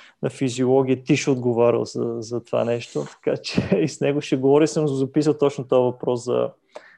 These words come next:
а, за тренировка, нали, въглехидратно или мазнини.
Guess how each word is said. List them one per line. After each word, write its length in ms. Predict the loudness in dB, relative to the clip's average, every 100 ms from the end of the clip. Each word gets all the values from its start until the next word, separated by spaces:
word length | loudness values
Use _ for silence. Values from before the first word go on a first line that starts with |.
| _ -10
а, 260 | -6 -4 -4
за 200 | -6 -4
тренировка, 600 | -4 -2 0 0 0 -2
нали, 140 | -2 0
въглехидратно 1300 | 0 -2 -4 -4 2 2 0 -4 -2 0 -2 -4 -6
или 760 | -6 -2 -2 0 -4 -8 -14 -20 _ -14
мазнини. 560 | -14 -12 -12 -10 -12